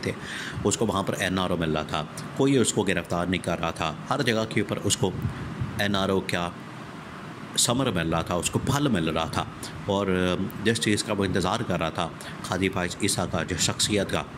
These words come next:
आखिरकार उसको मिल गया। और इसी वजह से सारा मानों की जानिब से ये बड़ा मशहूर ज़माना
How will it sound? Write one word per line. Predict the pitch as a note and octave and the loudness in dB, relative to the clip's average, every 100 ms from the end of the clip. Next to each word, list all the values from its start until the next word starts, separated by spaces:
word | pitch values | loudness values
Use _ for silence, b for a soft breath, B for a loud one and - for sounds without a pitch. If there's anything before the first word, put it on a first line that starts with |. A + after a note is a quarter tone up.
| - | -4
आखिरकार | E2 G2+ F2+ E2+ - | -2 0 0 0 0
उसको | G2 - F2+ | -2 0 2
मिल | G2 | 2
गया। | G2 D#2 - - - - - - - - | 2 -2 -4 -6 -4 -4 -4 -4 -6 -2
और | F#2+ F#2+ G2 - | 0 2 0 2
इसी | A#2 E3+ | 2 4
वजह | D3 G#2+ G#2 | 4 2 2
से | G2+ F#2 | 2 2
सारा | F#2+ F2 F2+ | 2 0 0
मानों | E2+ E2+ | 0 0
की | E2+ | 0
जानिब | F2 E2 E2+ | 0 2 2
से | - | 2
ये | F#2 | 2
बड़ा | E2+ E2+ | 4 2
मशहूर | E2 E2+ G2 F2+ | 2 2 2 2
ज़माना | F2 E2 F2 | 2 2 0